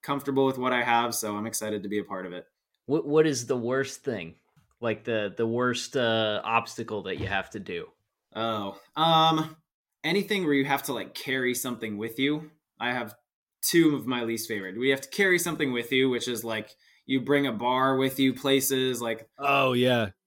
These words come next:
Speaker 1: one obstacle that I fell on last year in qualifiers was they had this big wheel, and there's little notches on the wheel. So you would hop the bar up, it would move the wheel forward. You'd have to hop it up again, move the wheel forward.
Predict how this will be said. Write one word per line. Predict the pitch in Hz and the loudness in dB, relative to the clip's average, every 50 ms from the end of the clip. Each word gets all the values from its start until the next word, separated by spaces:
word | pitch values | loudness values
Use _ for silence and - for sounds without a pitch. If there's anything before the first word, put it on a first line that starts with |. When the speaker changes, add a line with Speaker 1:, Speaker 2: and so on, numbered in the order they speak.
| _ _ _ _ | _ _ _ _
Speaker 1:
one | - 120 135 156 165 | -8 -2 0 2 4
obstacle | 165 160 160 160 - - 165 156 | 4 4 2 2 -2 -2 0 0
that | 135 143 | 2 2
I | 135 135 | 0 0
fell | 131 - 139 135 135 135 | 0 0 0 2 2 2
on | 131 127 127 120 117 | 2 0 -2 -4 -4
last | 120 120 127 127 127 - | -2 -2 -2 -2 -4 -2
year | 131 127 120 117 | -2 -2 0 0
in | 113 113 110 | -2 -4 -6
qualifiers | - - 120 123 123 120 - - 117 110 110 107 107 104 101 107 | -6 -2 -2 0 0 -2 -4 -4 -4 -4 -2 -2 -4 -4 -4 -4
was | 107 107 104 104 101 - | -4 -4 -4 -4 -4 -4
they | - 127 123 | -4 -4 -4
had | 127 123 110 | -4 -4 -4
this | 113 117 113 | -4 -6 -6
big | 113 107 - 156 156 165 165 151 131 | -8 -2 0 2 2 4 2 2 0
wheel, | 120 117 131 131 123 113 95 85 - - _ _ _ _ _ _ _ _ | 0 0 0 0 0 0 -2 -6 -10 -16 _ _ _ _ _ _ _ _
and | - 127 131 | -10 -6 -4
there's | 139 139 139 | -4 -2 -2
little | 151 147 139 131 | -2 -2 -2 -2
notches | 135 131 131 135 131 - 135 120 | -2 -2 -2 -2 -4 -4 -6 -8
on | 120 127 | -8 -8
the | 123 123 | -8 -4
wheel. | 123 139 139 127 120 | -2 0 0 0 -2
So | 117 - 123 | -4 -6 -6
you | |
would | 120 117 | -6 -2
hop | - 165 165 165 - 131 | 2 2 2 2 0 -4
the | 123 | -6
bar | 110 143 156 160 156 127 120 | -2 2 2 2 2 2 -2
up, | 117 117 - - _ _ _ _ _ _ | -4 -8 -8 -12 _ _ _ _ _ _
it | - 131 | -6 -4
would | 131 131 120 | -2 -2 -2
move | 123 135 139 139 131 139 | -2 0 0 0 0 0
the | 131 131 | 0 0
wheel | 127 135 131 123 | 2 2 2 0
forward. | 120 - - 135 127 120 117 113 110 104 - _ _ _ | -2 -2 -2 0 0 0 0 0 -2 -4 -6 _ _ _
You'd | 120 123 | -4 -2
have | 123 120 - | -2 -2 -2
to | 135 127 | -2 2
hop | 131 127 127 - | 4 4 4 4
it | 131 | 2
up | 127 127 127 | 2 2 2
again, | 110 127 123 120 117 117 | 2 2 2 4 2 2
move | 117 120 120 113 110 | 2 2 0 0 0
the | 120 | 0
wheel | 113 117 110 107 | 0 0 0 -2
forward. | 107 - 110 110 107 107 104 110 104 | -4 -6 -6 -6 -4 -4 -4 -4 -6